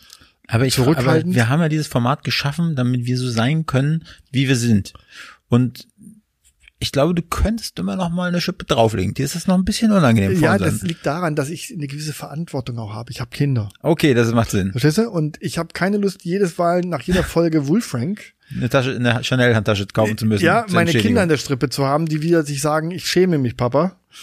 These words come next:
Speaker 2: was du da wieder losgelassen hast.“ Ja, und, äh,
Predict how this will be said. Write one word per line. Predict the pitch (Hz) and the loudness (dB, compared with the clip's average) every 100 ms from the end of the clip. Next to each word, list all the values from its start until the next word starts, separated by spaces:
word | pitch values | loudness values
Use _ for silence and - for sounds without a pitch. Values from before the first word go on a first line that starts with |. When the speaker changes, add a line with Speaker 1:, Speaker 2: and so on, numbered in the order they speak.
| - 120 _ | -18 -20 _
Speaker 2:
was | 135 | -6
du | 151 | 0
da | 139 | 2
wieder | 147 | 4
losgelassen | 143 156 - 131 - 120 | 4 2 0 -2 -2 -2
hast.“ | 147 - - _ _ _ _ _ _ _ | -2 -4 -14 _ _ _ _ _ _ _
Ja, | 127 156 175 - - | -4 -4 -6 -12 -12
und, | - 127 123 | -6 -4 -2
äh, | 131 127 | 0 0